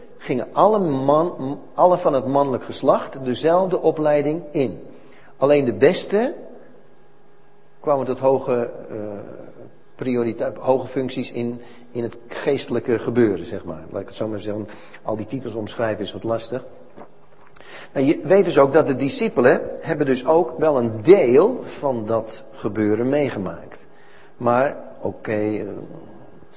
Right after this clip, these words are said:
we hadden het net niet en dan stopt het. Dus iedereen had wel, een, bij de mannen, wel een zekere basis. En dat miste de vrouwen.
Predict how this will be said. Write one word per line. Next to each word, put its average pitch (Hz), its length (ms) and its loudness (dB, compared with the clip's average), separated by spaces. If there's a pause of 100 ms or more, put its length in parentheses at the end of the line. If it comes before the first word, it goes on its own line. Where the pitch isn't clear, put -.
(100)
we 107 80 2
hadden 113 280 0
het 110 160 -4
net 107 180 -4
niet 113 220 -6
en 113 100 -10
dan 92 100 -12
stopt - 280 -12
het. - 220 -12 (320)
Dus 196 100 -12
iedereen 147 320 0
had 120 200 2
wel, 135 340 6
een, 131 340 -4
bij 110 100 2
de 110 80 0
mannen, 127 340 2
wel 135 160 4
een 147 80 -2
zekere 135 280 0
basis. 95 540 -2 (440)
En 120 100 -2
dat 117 140 2
miste 143 640 2 (560)
de 131 120 -6
vrouwen. - 600 -4